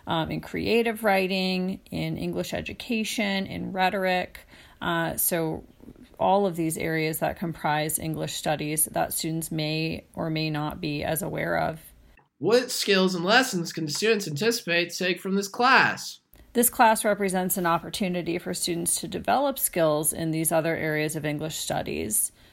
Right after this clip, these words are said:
Speaker 1: uh, skills that <laughs> employers really value and that can make them more well-rounded, critically thinking citizens.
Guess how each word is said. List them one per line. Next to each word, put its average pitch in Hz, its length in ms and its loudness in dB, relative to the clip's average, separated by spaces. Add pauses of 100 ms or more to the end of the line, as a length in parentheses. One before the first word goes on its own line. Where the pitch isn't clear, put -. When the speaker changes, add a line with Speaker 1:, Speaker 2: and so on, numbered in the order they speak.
(180)
Speaker 1:
uh, 156 220 0
skills 208 320 2
that 170 140 2
<laughs> 165 60 0
employers 185 520 2
really 175 260 2
value 170 840 2
and 208 320 0
that 175 160 2
can 170 160 0
make 160 220 -4
them 160 100 -2
more 160 240 0
well-rounded, 156 760 0
critically 180 400 0
thinking 151 720 -6 (160)
citizens. - 800 0